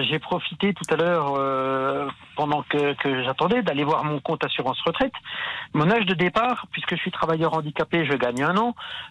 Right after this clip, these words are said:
Mon âge de départ actuellement est de soixante-trois ans, neuf mois. En ayant commencé à travailler à seize ans.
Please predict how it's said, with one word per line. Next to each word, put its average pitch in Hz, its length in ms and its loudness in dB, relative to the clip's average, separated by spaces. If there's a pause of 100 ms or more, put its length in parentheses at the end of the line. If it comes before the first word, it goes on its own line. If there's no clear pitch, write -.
Mon 160 160 4
âge 226 160 4
de 190 120 0
départ 190 340 2
actuellement 202 460 2
est 233 40 0
de 240 160 2 (160)
soixante-trois 208 680 0
ans, 240 220 0 (100)
neuf 196 400 2
mois. 147 240 0 (480)
En 139 140 -2
ayant 165 180 4
commencé 165 320 -2
à 165 80 0
travailler 135 400 0
à 113 60 -2 (100)
seize 165 160 2
ans. 262 140 0